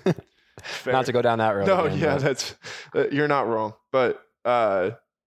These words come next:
Speaker 2: Although, would that make it more appealing? 'Cause you, you, you automatically know that you get great seats.
Speaker 1: I'd think so. 'Cause I, I think they'd probably have to make the student section smaller, too.
Speaker 2: Mm.
Speaker 1: You know? Like, there'd just be fewer students that could get in.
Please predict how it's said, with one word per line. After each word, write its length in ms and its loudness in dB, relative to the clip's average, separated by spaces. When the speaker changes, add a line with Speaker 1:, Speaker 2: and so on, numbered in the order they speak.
Speaker 2:
Although, 220 2
would 180 0
that 160 2
make 200 0
it 80 0
more 180 2
appealing? 400 0
'Cause 220 0
you, 80 0
you, 460 -2
you 60 -2
automatically 460 0
know 140 2
that 100 2
you 100 -2
get 160 -2
great 240 0
seats. 460 -4
Speaker 1:
I'd 220 0
think 180 -2
so. 320 0
'Cause 200 0
I, 160 2
I 80 2
think 160 -2
they'd 160 0
probably 180 2
have 120 0
to 60 -12
make 160 -2
the 80 -10
student 280 -2
section 280 -4
smaller, 360 -2
too. 300 -2
Speaker 2:
Mm. 260 0
Speaker 1:
You 140 0
know? 260 0
Like, 160 -2
there'd 180 0
just 220 -4
be 80 -2
fewer 360 -2
students 420 -6
that 140 -2
could 120 -12
get 160 -2
in. 220 -2